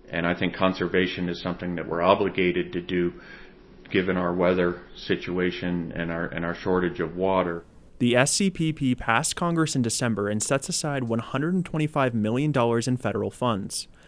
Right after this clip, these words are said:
Speaker 2: That money would pay farmers like Vlaming to use less water and leave some of their fields unplanted this growing season.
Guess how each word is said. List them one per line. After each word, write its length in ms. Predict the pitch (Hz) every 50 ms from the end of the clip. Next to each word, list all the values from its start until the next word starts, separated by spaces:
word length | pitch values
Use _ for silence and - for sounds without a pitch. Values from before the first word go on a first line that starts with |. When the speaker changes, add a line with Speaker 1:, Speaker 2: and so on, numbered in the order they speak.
| - - -
Speaker 2:
That 300 | 113 107 117 156 214 180
money 200 | 202 202 202 202
would 160 | 185 170 151
pay 160 | - 143 143
farmers 440 | 139 - 147 139 139 139 135 127 -
like 140 | 123 117 113
Vlaming 440 | 104 110 117 123 120 117 110 107
to 80 | 98 107
use 260 | 107 107 123 147 135
less 360 | 120 104 107 117 135 - -
water 320 | 139 127 113 110 107 110 107
and 160 | 110 113 113
leave 180 | 117 117 113 -
some 220 | - - 131 156
of 100 | 165 135
their 140 | 123 110 104
fields 340 | - - 110 107 104 104 -
unplanted 600 | - 107 101 - - 117 127 127 - 107 98 98
this 180 | 110 110 -
growing 340 | - 120 117 120 127 110 101
season. 460 | - - 98 101 95 87 - - -